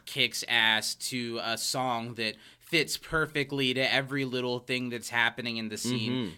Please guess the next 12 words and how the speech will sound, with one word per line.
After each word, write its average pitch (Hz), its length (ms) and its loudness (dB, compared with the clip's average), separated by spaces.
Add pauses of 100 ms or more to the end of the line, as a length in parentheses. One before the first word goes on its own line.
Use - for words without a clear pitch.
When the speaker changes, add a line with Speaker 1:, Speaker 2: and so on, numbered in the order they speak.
Speaker 1:
This 156 180 0
is 156 140 -4
different. 127 420 -2
It's 107 160 -6
a 120 40 -6
lot 110 400 0
weightier, 107 500 -4
and 107 180 -4
it's 110 220 -6
a 110 60 -8
lot 101 400 -2 (220)
more 113 400 -6